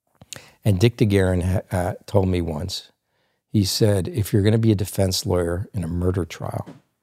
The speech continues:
you only have to prove two things. You gotta prove that the victim deserved getting murdering, and your client is the guy to do it."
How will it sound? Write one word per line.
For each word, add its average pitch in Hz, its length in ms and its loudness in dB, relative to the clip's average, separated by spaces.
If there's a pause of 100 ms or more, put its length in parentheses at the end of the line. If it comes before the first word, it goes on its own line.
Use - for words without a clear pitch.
(600)
you 107 120 6
only 107 140 4
have 95 160 0
to - 100 -6
prove 92 460 0
two 95 180 -2
things. - 460 -10 (1000)
You 104 120 4
gotta 98 220 6
prove 104 640 4
that 92 440 -2 (840)
the 104 100 4
victim 98 560 0 (380)
deserved 98 480 4
getting 98 240 0
murdering, 92 520 0 (1160)
and 90 640 0 (1000)
your 92 140 0
client 101 520 2 (300)
is 78 180 -8
the 95 80 -4
guy 69 240 -4
to - 100 -10
do - 200 -10
it." - 120 -14